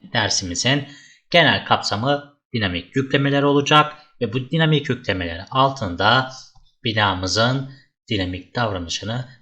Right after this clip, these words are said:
beraber inceleyeceğiz. Statik yüklerimiz ölü yükler, malzemenin öz ağırlıklarından dolayı oluşan yükler, kaplama ağırlıkları,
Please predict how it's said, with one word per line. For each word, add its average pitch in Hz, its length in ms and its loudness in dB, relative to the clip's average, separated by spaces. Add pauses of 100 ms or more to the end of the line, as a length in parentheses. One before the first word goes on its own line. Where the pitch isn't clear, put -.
(120)
beraber 104 760 0 (200)
inceleyeceğiz. 85 1040 -6 (240)
Statik - 500 -4
yüklerimiz 156 840 0 (140)
ölü 117 220 4
yükler, 123 600 0 (140)
malzemenin 113 720 2 (100)
öz 117 300 -4
ağırlıklarından 113 1120 0
dolayı 107 260 0
oluşan 107 420 -2
yükler, 113 520 -4
kaplama 107 540 0
ağırlıkları, 113 600 -6